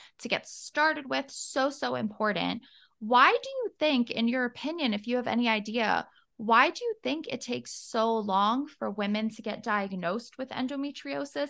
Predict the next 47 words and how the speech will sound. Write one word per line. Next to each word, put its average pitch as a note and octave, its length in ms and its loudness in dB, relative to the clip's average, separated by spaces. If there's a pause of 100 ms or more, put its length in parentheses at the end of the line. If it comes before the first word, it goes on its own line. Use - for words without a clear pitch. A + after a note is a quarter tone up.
And B3 120 -2
I B3 60 -2
just C#4+ 240 -8
feel D#4+ 140 -4
like D#4 160 -4
so A#3+ 400 -2
often C#4 800 0 (260)
women B3 380 2
are A#3 100 0
kind A3 340 0
of G#3+ 300 0
shrugged B3 480 -2
off C4+ 400 2
by F#3 160 2
their F3+ 220 -2
doctors, F3+ 720 0
and G3+ 220 0
their G#3 100 -2
doctors G#3 460 0
say, A3 260 -2
"Oh, D#4 320 0
you B3 140 0
know, G#3+ 100 2
I G3+ 200 4
heard D#4 200 -4
it G#3 100 -2
my G3 120 2
whole A3 180 -2
life. A#3+ 220 0
Oh, A3 180 0
that's G3+ 260 -2
normal." G3+ 680 2 (260)
It's - 160 -8
not E4 180 4
normal D4 300 0
for - 140 -8
me B3 180 0
to A3+ 260 -2
be A#3+ 160 0
in A#3 120 4
bed G#3 240 2
for G#3+ 80 -6
days, F#3+ 320 -2
missing G#3 320 -2
school, F#3+ 420 -2
missing F#3+ 460 -4
work, F#3 340 2